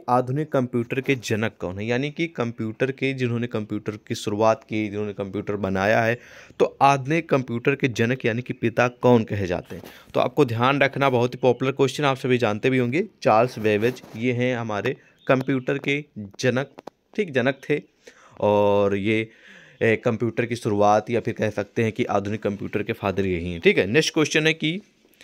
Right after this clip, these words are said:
अ, द्वितीय पीढ़ी यानी कि कंप्यूटर की कई सारी पीढ़ियाँ आई हैं, तो कई,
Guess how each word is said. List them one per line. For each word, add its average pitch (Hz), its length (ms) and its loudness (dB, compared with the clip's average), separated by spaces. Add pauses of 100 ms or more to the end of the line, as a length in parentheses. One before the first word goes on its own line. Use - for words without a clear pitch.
(420)
अ, 113 200 6
द्वितीय 156 440 4
पीढ़ी 156 440 4
यानी 156 180 2
कि 160 160 -2
कंप्यूटर 139 760 2 (260)
की 156 140 -2 (380)
कई 165 160 8
सारी 143 340 4
पीढ़ियाँ 131 480 2
आई 131 180 2
हैं, 143 140 -2 (540)
तो 185 160 8 (140)
कई, 180 180 6